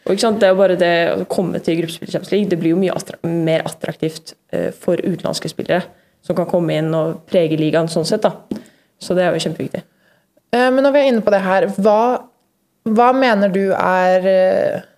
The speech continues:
Speaker 2: kanskje de første stegene, eller nå s-, holdt jeg på å si oppskriften, men det er kanskje ikke så enkelt. Noen av de ingrediensene da du trenger
Speaker 1: Ja.
Speaker 2: for at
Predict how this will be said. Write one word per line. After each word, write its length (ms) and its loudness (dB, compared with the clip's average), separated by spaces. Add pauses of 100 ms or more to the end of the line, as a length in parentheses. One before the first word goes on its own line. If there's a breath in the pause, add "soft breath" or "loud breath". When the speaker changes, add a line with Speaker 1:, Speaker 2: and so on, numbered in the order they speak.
(640)
Speaker 2:
kanskje 280 -2
de 80 0
første 320 -2
stegene, 440 0
eller 260 2
nå 80 2
s-, 300 -6
holdt 180 0
jeg 80 -2
på 60 -2
å 40 2
si 100 2
oppskriften, 840 -2
men 100 2
det 80 4
er 140 0
kanskje 200 -2
ikke 120 -2
så 200 2 (120)
enkelt. 560 -4
Noen 220 2
av 60 2
de 80 0
ingrediensene 880 2
da 100 4
du 80 0
trenger 400 0 (100)
Speaker 1:
Ja. 220 0 (180 loud breath)
Speaker 2:
for 240 2
at 340 0